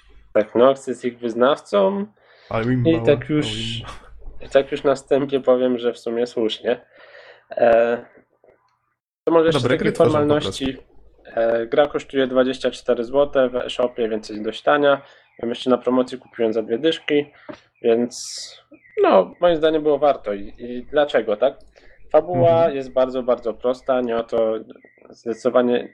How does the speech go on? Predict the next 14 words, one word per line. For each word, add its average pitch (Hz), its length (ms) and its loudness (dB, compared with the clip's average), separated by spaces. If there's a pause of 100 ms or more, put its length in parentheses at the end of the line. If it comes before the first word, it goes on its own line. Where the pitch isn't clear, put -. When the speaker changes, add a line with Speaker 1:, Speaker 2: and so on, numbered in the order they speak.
Speaker 1:
nie 131 120 4
o 135 40 4
fabułę 131 340 0
w - 40 -8
tej 127 140 -4
grze 120 140 -2
chodzi. 135 440 -4 (480)
Mianowicie 131 500 0
jedziemy 127 440 0
sobie 123 220 -6
samochodzikiem, 123 680 0
jesteśmy 120 720 0 (240)
panią, 131 300 0
policjant 151 680 0